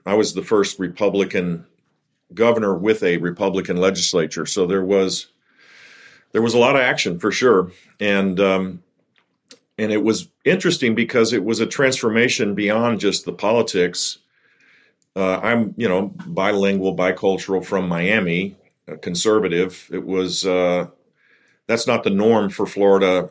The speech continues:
uh, leadership up till then. It was basically moderately liberal white males that kind of dominated the governorship, the Supreme Court, the legislature.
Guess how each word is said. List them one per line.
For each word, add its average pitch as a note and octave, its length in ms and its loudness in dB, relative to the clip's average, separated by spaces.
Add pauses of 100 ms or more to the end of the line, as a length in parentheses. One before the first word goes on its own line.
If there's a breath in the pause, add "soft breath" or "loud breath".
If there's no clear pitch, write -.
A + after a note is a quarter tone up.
(100)
uh, F2+ 220 0
leadership G2+ 560 0
up F#2+ 160 0
till F2+ 220 -2
then. F#2 520 -2
It F#2+ 160 -8
was F2 260 -4
basically F#2 720 -4
moderately F2+ 600 -2
liberal F2+ 640 0 (640 soft breath)
white F#2+ 380 -2
males F2 540 0
that D#2+ 140 -8
kind F#2 220 -6
of E2 80 -8
dominated F2+ 640 0
the F2+ 320 2 (160)
governorship, F#2+ 640 -2
the F#2+ 80 -4
Supreme G2 480 -2
Court, F#2+ 340 0
the F#2 80 -8
legislature. F#2 880 0